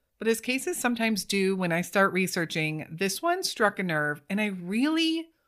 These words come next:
want his story to hit a larger audience.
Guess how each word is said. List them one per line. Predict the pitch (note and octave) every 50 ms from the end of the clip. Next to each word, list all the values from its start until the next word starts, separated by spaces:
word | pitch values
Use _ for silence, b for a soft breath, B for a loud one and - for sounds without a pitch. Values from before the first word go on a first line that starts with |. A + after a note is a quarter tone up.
| _ _ _ _ _ _ _
want | - F#3+ A3 A#3 A#3 A#3 A#3 -
his | - A#3+ A#3
story | - - - - G#3+ A#3 A#3+ G#3+ F3+ E3+
to | E3 - F#3 F3+
hit | E3+ G3+ A#3 B3+ - -
a | B3 C4+
larger | C#4 B3+ G3 D#3+ E3 F3+ F#3 - D#3+ C3+ - -
audience. | - E3+ G#3+ A3+ G#3 D3+ F#2+ C#2+ - - - - - -